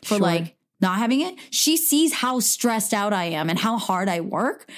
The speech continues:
Speaker 2: Mm.
Speaker 1: I genuinely think, I think so differently. And it's weird that, like, she wants me to be happy.
Speaker 2: Yeah.
Speaker 1: And she knows how much happiness she has derived out of being my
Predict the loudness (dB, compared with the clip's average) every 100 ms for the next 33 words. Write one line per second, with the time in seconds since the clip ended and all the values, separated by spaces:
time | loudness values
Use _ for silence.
0 | 0 4 6 6 4 4 4 4 2 2
1 | 0 2 2 2 -2 _ _ 0 4 4
2 | 2 0 2 0 2 2 2 2 2 2
3 | 2 2 0 2 2 2 0 0 -2 -2
4 | -8 -18 -8 2 4 4 2 2 4 4
5 | 2 -2 -4 -4 -4 -4 -6 -6 _ _
6 | -4 2 4 4 2 2 4 2 0 0
7 | 2 2 0 -4 -2 0 2 2 -2 -8
8 | -14 -4 2 4 4 2 0 0 0 0
9 | 0 0 -2 -2 -2 -2 2 4 4 2
10 | 0 0 0 2 0